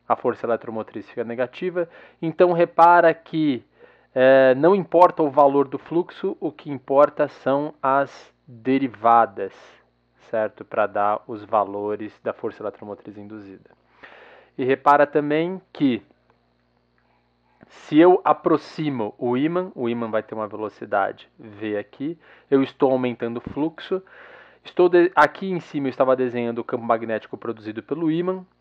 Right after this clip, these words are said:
agora eu estou desenhando o campo magnético produzido pela espira, então o campo magnético produzido pela corrente induzida.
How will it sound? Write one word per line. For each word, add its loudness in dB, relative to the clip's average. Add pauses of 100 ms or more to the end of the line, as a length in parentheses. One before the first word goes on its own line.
(120)
agora 4
eu -4
estou -6 (180)
desenhando -6
o -8
campo -6
magnético -4
produzido -8
pela -2
espira, -4
então -8
o -18
campo -8
magnético -6
produzido -14
pela -6
corrente -12
induzida. -12